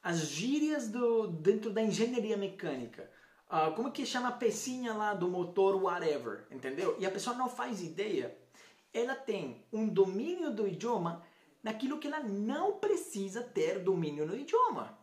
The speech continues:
Então, pre-, pergunte-se: se você hoje em dia está aprendendo idioma, você está aprendendo coisas que você precisa aprender? Que você precisa ter o domínio, esse controle dessas coisas? Mastery goals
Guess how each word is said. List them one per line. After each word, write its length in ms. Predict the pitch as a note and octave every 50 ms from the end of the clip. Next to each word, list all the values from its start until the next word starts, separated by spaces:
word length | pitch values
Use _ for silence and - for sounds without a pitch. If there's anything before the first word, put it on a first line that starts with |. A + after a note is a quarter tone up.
| - - - - -
Então, 220 | - A3+ A3 G3+ -
pre-, 320 | - G3 F#3+ F#3+ F#3+ -
pergunte-se: 840 | - - A3+ - A#3+ G3 A3 E4 F4 F4 - - E3+ - - - -
se 140 | - - G3+
você 260 | F3+ G3 - D4+ F4
hoje 340 | - - E4+ F4+ G#4 G4+ F4+
em 100 | D4+ B3+
dia 220 | G#3 E3 B3+ C4+ -
está 180 | A#3 - A3+
aprendendo 500 | G#3+ - A3 G#3 F#3+ F#3 A3 A#3+ A#3 F3+
idioma, 460 | E3 D#3 - F3+ F#3+ D#3 B2+ A#2 A2 - - - - _ -
você 600 | F3+ E3+ - - - - - A#3+ A#3+ A#3 - -
está 280 | - E3 - - - D4
aprendendo 540 | - - - A#3 A3 G#3+ G3+ F#3+ F3 E3 D#3+ D#3+
coisas 720 | - - G#3+ G#3 G3 D#3+ C3 A#2+ A#2+ A2+ G#2+ - - - - - - _ _ _ _ _ _ _ _ -
que 140 | - G3
você 480 | F#3 E3 E3+ D#3+ - - G#3+ A3 G#3+ - - -
precisa 760 | A3+ G#3+ G3+ - - - - - - C#4 C4+ A#3 E3+ - - - -
aprender? 680 | C#3+ A#2+ - B2 A#2 A#2 C3 G3 G#3+ - G#2+ - - - - - - - - _ _ _ -
Que 120 | - E3+
você 340 | D#3+ F#3+ F#3 - - A3+ A3+
precisa 520 | A3 - C4+ A3+ - - D4+ D4+ D4+ D4+
ter 160 | D4+ C#4+ A3
o 40 | G3+
domínio, 440 | F3+ D#3+ D#3+ D#3+ F3 B3+ C#4+ B3+ G3
esse 200 | E3 - F#3+ E3
controle 640 | - - E3+ D#3 C#3+ - - A3+ C#4+ D4+ C#4+ G#3+ E3+
dessas 320 | D#3+ D#3+ D#3 - B2 -
coisas? 500 | - - A3 B3 G3+ - A#2 A2+ - - _
Mastery 680 | - C3+ D3 F#3+ A#3 A#3+ D4+ - - - G#3+ F3+ E3+ E3
goals 480 | D3+ - - D#3 D3 - F#3 F#3+ -